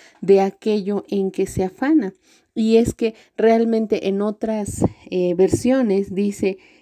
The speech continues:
"¿Qué se obtiene del mucho trabajar?". Este hombre se había dedicado a construir obras majestuosas dentro de, de Jerusalén, había, eh,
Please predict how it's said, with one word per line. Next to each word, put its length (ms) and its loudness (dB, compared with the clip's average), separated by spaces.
"¿Qué 160 4
se 160 2
obtiene 720 -2
del 300 2
mucho 380 -4
trabajar?". 680 -12
Este 320 2
hombre 240 0
se 160 -6
había 260 0
dedicado 520 -2
a 60 -6
construir 640 0
obras 400 2
majestuosas 800 -2
dentro 400 0
de, 380 -4
de 140 2
Jerusalén, 760 0
había, 640 -2
eh, 480 0